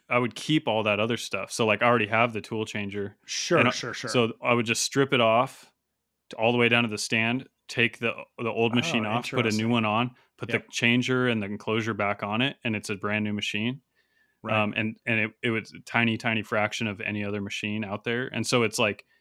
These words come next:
Speaker 1: I now have a platform that I can run into the ground and not be too sad about it. You know what I
Speaker 2: Right.
Speaker 1: mean?
Speaker 2: Yeah, you don't have to be precious.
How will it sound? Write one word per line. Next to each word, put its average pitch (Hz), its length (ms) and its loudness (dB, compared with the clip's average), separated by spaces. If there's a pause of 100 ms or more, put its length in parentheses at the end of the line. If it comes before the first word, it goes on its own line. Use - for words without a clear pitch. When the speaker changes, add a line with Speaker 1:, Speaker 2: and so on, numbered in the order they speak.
(120)
Speaker 1:
I 110 100 2
now 120 160 4
have 120 120 2
a 101 60 -4
platform 139 640 -2
that 117 120 0
I 107 60 2
can 104 160 -6
run 107 140 -2
into 110 160 -2
the 101 100 -4
ground 107 340 -2
and 101 120 -4
not 104 260 -2
be 101 540 -4 (580)
too 117 480 0
sad 120 400 2
about 127 320 0
it. 143 180 -6 (120)
You 120 80 -2
know 123 60 2
what 127 100 4
I 127 40 0
Speaker 2:
Right. 127 40 0
Speaker 1:
mean? 131 140 -2
Speaker 2:
Yeah, 117 80 -2
you 110 100 -6
don't 120 120 -2
have 110 100 -4
to 120 80 -10
be 104 80 -8
precious. 110 560 -10